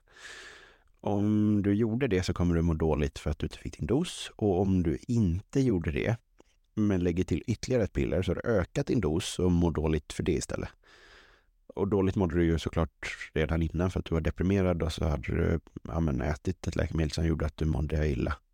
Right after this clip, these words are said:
Ehm, och så vidare. Eh, en konstant känsla av oro, stress, ångest och, ja, men, rastlöshet. Eh, inte ovanligtvis med onormal svettning.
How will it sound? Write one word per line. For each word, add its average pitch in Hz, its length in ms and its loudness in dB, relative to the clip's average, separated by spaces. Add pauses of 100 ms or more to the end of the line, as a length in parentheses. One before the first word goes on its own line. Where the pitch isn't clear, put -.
(960)
Ehm, 64 360 0 (640)
och 120 220 0
så - 560 -4
vidare. 76 320 0 (580)
Eh, 107 220 2 (200)
en 113 180 0
konstant 120 640 -2
känsla 95 400 0
av 85 120 -2
oro, 87 840 2
stress, - 800 -4
ångest 90 560 2
och, 85 320 2
ja, - 80 -2
men, 98 160 2
rastlöshet. - 1080 -2 (760)
Eh, - 200 -2
inte 127 360 -2
ovanligtvis 104 600 0
med 90 300 0
onormal 85 640 2
svettning. - 500 -4